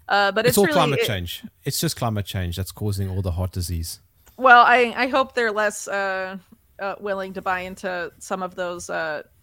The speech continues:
Speaker 1: other narratives, right? But when it came to the vaccine and stuff, it's been, um, it's been really extreme, and there's been a vaccine pa-, passport in force since, I think it was, like, last May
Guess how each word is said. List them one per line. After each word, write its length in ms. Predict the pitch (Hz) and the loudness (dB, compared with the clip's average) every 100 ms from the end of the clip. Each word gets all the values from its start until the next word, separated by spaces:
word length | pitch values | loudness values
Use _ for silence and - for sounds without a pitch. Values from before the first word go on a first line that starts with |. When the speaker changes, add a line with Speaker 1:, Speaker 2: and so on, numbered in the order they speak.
| _ _ - | _ _ -2
Speaker 1:
other 300 | 202 190 185 | -2 -2 -4
narratives, 720 | 185 170 180 175 170 214 - | -4 -2 -2 -4 -6 -10 -8
right? 320 | 190 185 180 196 | -4 -2 -2 -4
But 100 | 185 | -4
when 140 | 208 | -6
it 80 | - | -6
came 200 | 247 214 | -6 -4
to 60 | 202 | -2
the 120 | 190 | 0
vaccine 500 | 180 170 - 180 165 | 0 0 -4 -10 -10
and 160 | 165 | -14
stuff, 320 | - 123 98 - | -8 -4 -4 -6
it's 160 | - | -12
been, 360 | - 139 135 - | -12 -12 -12 -12
um, 720 | - 90 90 104 101 69 67 190 _ _ - - - - | -8 -6 -6 -8 -12 -16 -16 -16 _ _ -20 -20 -20 -2
it's 160 | 226 - | 0 4
been 160 | 247 | 4
really 260 | 233 226 202 | 6 4 4
extreme, 480 | 196 - 208 196 196 | 0 -4 -4 -2 -2
and 80 | 196 | 0
there's 160 | 208 | -2
been 100 | 202 | -2
a 80 | 196 | 2
vaccine 460 | 190 190 - 196 185 | 4 2 -2 -8 0
pa-, 320 | 180 165 - - | 2 2 0 0
passport 640 | 180 175 - 190 175 156 | 2 2 -2 -4 -2 -2
in 120 | 180 | -6
force 400 | - 185 170 180 | -8 -4 -4 -4
since, 340 | - 175 175 - | -8 -10 -8 -10
I 80 | |
think 280 | 190 170 175 | -10 -12 -12
it 80 | - | -12
was, 160 | 175 175 | -10 -8
like, 160 | 170 - | -6 0
last 340 | 156 170 - | 0 0 -6
May 580 | 170 156 156 160 170 196 | -12 -8 -8 -6 -6 -8